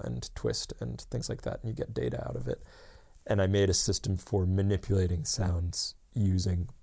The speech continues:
twelve of those at a time. Uh,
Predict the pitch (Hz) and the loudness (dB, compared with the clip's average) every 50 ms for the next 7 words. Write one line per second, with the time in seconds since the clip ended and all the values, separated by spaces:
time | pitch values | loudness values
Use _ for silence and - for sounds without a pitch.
0 | - - - - - 107 95 98 90 - - - - 120 117 107 110 113 120 117 | -14 -12 -10 -2 0 0 0 0 -2 -4 -6 -8 -6 -4 -4 -4 -4 -4 -6 -6
1 | - - - - - - - - 120 123 - - - 117 - - 123 120 - - | -6 -8 -10 -16 -20 -10 -6 -6 -4 -4 -4 -4 -2 -2 -4 -4 -8 -10 -12 -16
2 | - - - - - - - - - - - - - - - - - - - - | -20 -20 -20 -20 -20 -20 -20 -20 -20 -10 -8 -8 -8 -8 -14 -20 -20 -20 -20 -4
3 | - 123 101 95 92 | 0 2 4 4 4